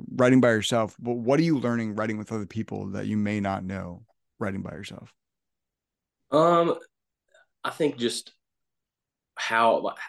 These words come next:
Speaker 2: the process of writing a song in general. I mean, just,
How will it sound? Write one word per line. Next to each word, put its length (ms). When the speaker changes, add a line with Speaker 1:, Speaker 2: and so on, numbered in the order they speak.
Speaker 2:
the 100
process 520
of 120
writing 300
a 60
song 320
in 120
general. 400
I 40
mean, 260
just, 300